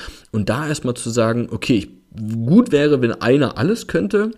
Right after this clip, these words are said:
aber welcher Bereich davon fällt mir denn jetzt erstmal am leichtesten, das abzugeben? Ja, weil da gibt's vielleicht auch Spezialisten, da gibt's irgendwie Menschen, die diesen einen Bereich erstmal erfüllen können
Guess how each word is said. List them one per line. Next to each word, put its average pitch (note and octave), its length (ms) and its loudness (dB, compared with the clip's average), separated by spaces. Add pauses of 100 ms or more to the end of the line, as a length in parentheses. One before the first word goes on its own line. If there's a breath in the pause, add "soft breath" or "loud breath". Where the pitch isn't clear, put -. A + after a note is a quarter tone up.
(160)
aber A2+ 260 2
welcher B2+ 320 2
Bereich C3+ 380 0
davon C#3+ 400 -4 (240 loud breath)
fällt - 480 2
mir C3 160 2
denn A#2+ 180 0
jetzt A#2+ 260 -2
erstmal A#2+ 360 -4
am G2+ 180 -4
leichtesten, B2+ 880 -2
das - 300 -8
abzugeben? - 920 -12 (320)
Ja, B2 220 2
weil A2 100 4
da G#2+ 60 2
gibt's D#3+ 240 -4
vielleicht B2+ 340 -2
auch A2+ 240 -2 (400 loud breath)
Spezialisten, A#2+ 800 0
da A2+ 80 0
gibt's A#2+ 240 -4
irgendwie A#2 240 -4
Menschen, A#2 600 -2
die A2+ 280 0
diesen G#2+ 220 -2
einen A2+ 260 -4
Bereich G#2+ 360 -2
erstmal - 240 -10
erfüllen E3+ 360 2
können C#3+ 300 -2